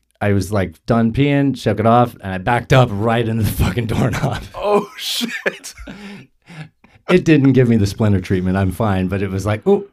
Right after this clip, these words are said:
Speaker 1: wow. I thought I was gonna go a week without getting my butt into a
Speaker 2: <clears throat>
Speaker 1: weird situation." Oh,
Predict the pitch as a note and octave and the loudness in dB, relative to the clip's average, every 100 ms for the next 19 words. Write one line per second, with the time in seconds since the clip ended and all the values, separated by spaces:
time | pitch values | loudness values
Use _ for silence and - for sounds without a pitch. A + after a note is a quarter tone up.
0 | _ B2+ A#2+ F2 E2 A#2+ B2 B2 A#2+ B2 | _ 0 0 0 0 0 0 0 2 2
1 | A#2+ B2 A2 G#2 G#2+ G#2 G#2+ G#2+ G2 G2 | 4 2 0 -2 -2 -2 -4 -2 -4 -4
2 | F2 G#2 F2+ - E2+ E2 D2+ D2 D2+ F#2+ | -4 -4 -4 -8 -8 -6 -8 -10 -6 -4
3 | G2 G2 - G2 F#2 F#2+ B1+ - - - | -2 -4 -8 -12 -8 -10 -10 -18 -20 -20
4 | _ | _